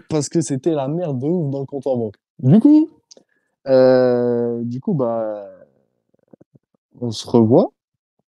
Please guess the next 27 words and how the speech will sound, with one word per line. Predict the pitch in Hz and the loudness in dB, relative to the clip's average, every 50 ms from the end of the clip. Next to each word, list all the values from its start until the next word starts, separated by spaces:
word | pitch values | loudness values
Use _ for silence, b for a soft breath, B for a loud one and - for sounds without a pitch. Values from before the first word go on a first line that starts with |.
| _ _ _ _ _ _ | _ _ _ _ _ _
et, | - 127 127 123 127 123 | -2 2 4 4 6 6
euh, | 120 117 117 117 113 113 113 110 - - | 6 6 4 4 4 4 2 0 -2 -4
il | 117 120 | -4 -4
me | 120 120 113 | -2 -2 -2
dit, « | 113 131 156 | -2 0 0
Ouais, | 151 170 185 | 2 2 2
euh, | 185 156 123 113 110 | 2 2 2 0 -4
ça | - - 110 | -6 -8 -12
serait | 107 - 117 110 | -10 -8 -6 -6
bien, | 110 147 165 | -4 -4 -4
euh, | 170 170 151 123 110 110 107 104 101 - _ _ _ | -4 -4 -4 -4 -4 -6 -6 -6 -8 -10 _ _ _
bah, | 120 123 127 | 2 2 2
écoute, | 127 - 208 - | 4 4 2 0
si | - - | 0 0
t'as | - 143 | 2 2
des | 139 131 123 | 4 4 2
trucs | - - 139 - | 2 0 0 0
à | 131 | 0
proposer, | 117 - - 120 - 123 117 110 120 170 190 | 0 0 -2 -2 -2 -2 -2 0 2 2 4
des | 156 131 113 | 4 2 2
contenus | - - 127 - - 123 117 | 0 -2 -6 -4 -4 -4 -4
vidéo, | 110 107 110 113 120 147 165 170 175 165 147 | -2 -2 -2 0 2 2 4 4 4 4 2
euh, | 123 117 113 110 - _ _ _ _ _ _ _ _ _ - | 2 0 -2 -4 -6 _ _ _ _ _ _ _ _ _ -4
des | 117 123 123 | -2 -2 -2
formats, | 117 - 135 107 117 127 151 180 196 185 170 143 135 | 0 0 0 0 0 2 2 2 2 2 0 0 0
euh, | 127 120 117 | 0 -2 -2
vas-y, | 117 151 143 131 147 | -2 -4 -4 -6 -8